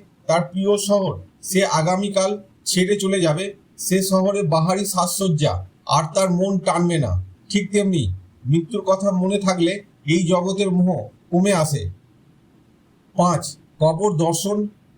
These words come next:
ও মৃত্যুর নিদর্শন পরিদর্শন করা।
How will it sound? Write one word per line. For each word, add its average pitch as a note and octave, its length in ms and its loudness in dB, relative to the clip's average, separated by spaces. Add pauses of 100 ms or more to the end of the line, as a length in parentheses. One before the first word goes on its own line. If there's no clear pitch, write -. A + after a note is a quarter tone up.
ও F#3+ 180 4
মৃত্যুর F#3+ 400 0
নিদর্শন E3+ 600 0 (320)
পরিদর্শন F#3+ 560 0
করা। G2+ 340 -2